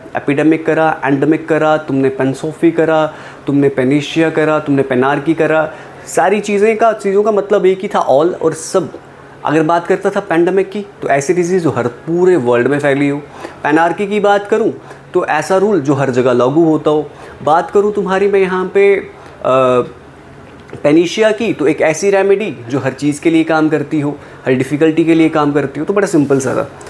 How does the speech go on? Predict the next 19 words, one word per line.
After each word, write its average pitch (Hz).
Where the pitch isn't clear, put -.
अच्छा, -
उसके 143
बाद 196
आगे 180
चलते 170
हैं 220
और 185
बात 175
करते 180
हैं 185
तुम्हारे 180
last 160
root 175
word 139
की 135
आज 123
की। 156
कहता 190
ambi, 254